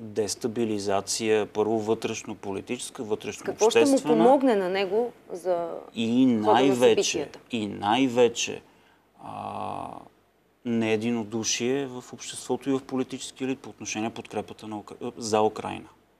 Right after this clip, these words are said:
Speaker 1: Това е, според мен, основополагащият мотив в момента за руско влияние навсякъде в Европа. Да бъде,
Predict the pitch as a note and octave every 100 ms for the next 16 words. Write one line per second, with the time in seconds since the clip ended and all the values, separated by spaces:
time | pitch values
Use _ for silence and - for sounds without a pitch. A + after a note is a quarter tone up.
0 | _ - A2 G2 G#2+ A2+ A2+ A2+ A2 _
1 | - - A#2 G#2 A#2+ A#2 A2 - G#2+ G2+
2 | G#2 G#2+ A#2+ B2+ - - A2+ A2+ G#2 -
3 | G#2 - _ - _ _ G#2+ A2 G#2+ G#2+
4 | F#2 G2+ B2 B2 G#2 - - - _ -
5 | G#2+ A2+ A#2 A2+ - G#2+ A2 A#2+ A2+ G#2
6 | - A2+ - G#2+ F#2+ F#2 - F#2+ G2 G2
7 | G#2+ G#2 G#2+ A2 A#2 A#2+ A2+